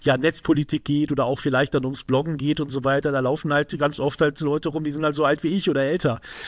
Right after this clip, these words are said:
Und ich find, die Republika hat's halt auch mit der TinCon natürlich, ähm, aber auch unabhängig davon echt super geschafft, Generationen da auch zusammenzubringen. Also da laufen mittlerweile so viele, äh, junge Menschen dann auch rum. Auch teilweise, glaub ich, gibt's auch Kooperationen mit Schulen in Berlin. Also daran liegt's sicher auch.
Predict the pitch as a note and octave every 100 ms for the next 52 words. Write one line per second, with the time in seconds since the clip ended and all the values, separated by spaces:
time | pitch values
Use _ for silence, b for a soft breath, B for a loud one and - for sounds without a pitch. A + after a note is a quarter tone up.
0 | B - D3 - C#3 E3 D3+ C#3 C#3+ D#3+
1 | F3 D#3 D3+ - C#3+ - D3+ D#3+ C#3+ C#3+
2 | D#3+ F#3 E3 D#3 D#3 E3+ E3 D#3+ C3+ C#3+
3 | B2+ C3 D3 G3 F#3+ C3+ C3 - B2+ -
4 | C3+ C3+ - E3+ F3+ F3+ C#3+ - E3 -
5 | - D#3 D3 C#3+ - D#3+ F#3 C#3 C3 -
6 | C#3+ D3 E3+ B2+ A2+ G#2+ A2 G#2+ A#2+ B2+
7 | B2+ D3+ E3+ D3+ C#3+ C#3 C3+ C3 B B
8 | B C3+ D#3 A3 F3+ D#3+ D3 C#3+ C3 C3
9 | C3 G3+ G#3 A#2+ B2+ - B2+ B2 - C3+
10 | E3 C3 - C#3 D3+ C#3 C3+ C3+ C3 -
11 | D3 - D3 C#3 C3+ - C#3+ C3+ - F#3
12 | F#3+ D#3+ D3+ D3 E3+ E3+ C3 C3 C#3 C#3
13 | C#3 - C#3+ C#3 A2+ D3 F3+